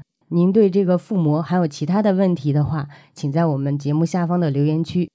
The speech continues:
来告诉我们，或者您在信仰生活上有什么其他的问题，也可以留言给我们，我们会选取一些问题，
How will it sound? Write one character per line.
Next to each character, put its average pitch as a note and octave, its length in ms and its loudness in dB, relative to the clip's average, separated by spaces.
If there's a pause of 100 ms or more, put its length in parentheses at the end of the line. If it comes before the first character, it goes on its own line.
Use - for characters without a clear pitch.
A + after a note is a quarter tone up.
(100)
来 D3 220 -2
告 F#3 180 2
诉 D#3 180 -2
我 C3+ 60 -4
们， - 200 -8 (400)
或 C#4+ 180 4
者 F#3+ 120 2
您 E3+ 180 4
在 A3+ 160 2
信 C4+ 180 2
仰 E3+ 160 2
生 G3+ 200 0
活 F3+ 120 2
上 F#3 200 -2
有 D#3 120 0
什 D3 120 -4
么 D#3+ 100 -2
其 E3+ 220 -6
他 A3 160 0
的 A#3 120 0
问 F3 180 0
题， D3 260 -12 (220)
也 D#3+ 220 2
可 F#3 140 0
以 A3 140 2
留 D3+ 200 2
言 D3+ 180 2
给 C#3+ 80 -2
我 D3 140 0
们， C3+ 240 -6 (120)
我 D#3 120 0
们 E3 120 4
会 F#3 140 4
选 E3 240 0
取 E3+ 140 -2
一 D3+ 60 0
些 E3+ 180 0
问 F3+ 180 2
题， C#3+ 280 -2